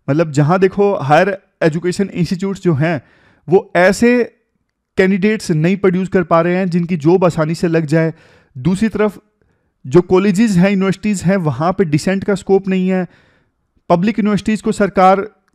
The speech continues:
सपोर्ट थोड़ा बहुत करती है, लेकिन कमी करती है, ज़्यादा फंडिंग देती नहीं। प्राइवेट यूनिवर्सिटीज़ के मुकाबले में ज़्यादा सपोर्ट करती हैं और वहाँ पे जो अपॉइंटमेंट्स होती हैं, वो रूलिंग पार्टी के अनुसार अपॉइंटमेंट्स होती हैं, चाहे वो स्टेट यूनिवर्सिटीज़ हों या फिर सेंट्रल यूनिवर्सिटीज़ हों।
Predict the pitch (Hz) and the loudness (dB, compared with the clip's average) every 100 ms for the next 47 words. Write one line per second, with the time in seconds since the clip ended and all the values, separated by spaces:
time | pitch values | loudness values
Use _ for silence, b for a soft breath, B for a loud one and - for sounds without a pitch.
0 | _ - - 185 190 165 175 185 185 - | _ -10 0 0 0 -2 0 2 0 -2
1 | 165 - 170 202 208 - 151 151 185 175 | -4 -2 0 0 -2 -6 -4 -2 -2 -2
2 | 175 196 190 - 170 185 180 185 185 175 | -2 0 -4 -2 -4 0 0 0 -4 -4
3 | 175 147 151 196 220 185 185 226 214 214 | -2 -4 -4 -6 -6 -2 -2 -2 -2 -4
4 | 202 233 233 226 202 185 180 185 175 165 | -4 -6 -6 -4 -2 -2 -2 -2 -2 -2
5 | 165 170 156 151 127 151 151 214 b b | -4 -6 -6 -8 -8 -6 -6 -6 b b
6 | b b _ 131 135 135 131 135 156 202 | b b _ -8 -8 -10 -12 -10 -8 -6
7 | 208 202 165 - 185 190 226 220 175 160 | -4 -4 -4 -6 -4 -2 -4 -4 -4 -2
8 | 151 170 190 190 b b b 139 165 185 | -2 0 -2 -8 b b b -2 0 0
9 | 190 220 208 185 180 208 202 196 185 196 | 0 0 0 0 0 -2 -2 -2 -2 0
10 | 190 202 196 185 185 190 175 156 170 180 | 0 0 -2 -2 -2 -4 -6 -6 -4 -4
11 | 175 165 160 156 180 180 175 175 - 180 | -2 -4 -4 -2 -2 -2 -4 -4 -6 -8
12 | 151 170 165 170 - 156 156 175 165 160 | -6 -6 -4 -8 -6 -6 -4 -4 -4 -4
13 | 185 175 139 175 | -6 -8 -4 -4